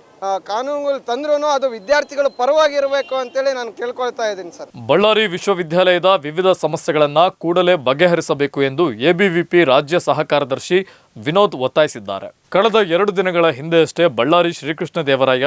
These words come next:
Speaker 2: ವಿಶ್ವವಿದ್ಯಾಲಯದ ಬಳಿ ಪ್ರತಿಭಟನೆ ನಡೆಸಿದ್ದ ಎ ಬಿ ವಿ ಪಿ ಕಾರ್ಯಕರ್ತರು,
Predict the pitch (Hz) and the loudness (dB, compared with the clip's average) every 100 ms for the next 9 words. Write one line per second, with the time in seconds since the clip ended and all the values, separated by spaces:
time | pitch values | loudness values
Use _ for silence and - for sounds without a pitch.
0 | 147 120 - 139 117 110 123 117 107 131 | -2 -4 -10 -10 -10 -6 -4 -2 -2 0
1 | 127 - 131 180 165 175 160 143 120 - | -2 -2 -4 0 0 0 -2 -4 -4 -6
2 | 107 139 110 113 147 160 139 120 117 110 | 0 0 0 -2 -2 -2 -2 -4 -4 -2
3 | 113 120 107 - 156 180 | -2 -2 -2 0 0 -2